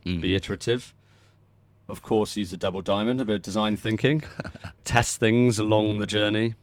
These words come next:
Speaker 2: Prototype, get stuff out there. Don't be scared to do things that are wrong. Minimize the effort as you're doing that.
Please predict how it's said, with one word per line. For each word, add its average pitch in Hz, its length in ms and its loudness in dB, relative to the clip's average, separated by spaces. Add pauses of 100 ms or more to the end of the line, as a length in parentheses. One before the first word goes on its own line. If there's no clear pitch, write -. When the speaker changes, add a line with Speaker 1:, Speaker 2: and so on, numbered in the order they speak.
(180)
Speaker 2:
Prototype, 101 560 0
get - 180 0
stuff - 240 -2
out 98 220 2
there. 92 280 2 (280)
Don't 95 160 0
be - 80 -4
scared 95 460 0
to 101 60 -6
do 98 140 0
things 92 220 0
that 92 80 2
are 92 100 2
wrong. 92 400 0 (180)
Minimize 90 600 0
the 90 160 -2
effort 95 460 -2
as 90 200 -6
you're 92 80 -4
doing 110 240 -2
that. 117 160 -4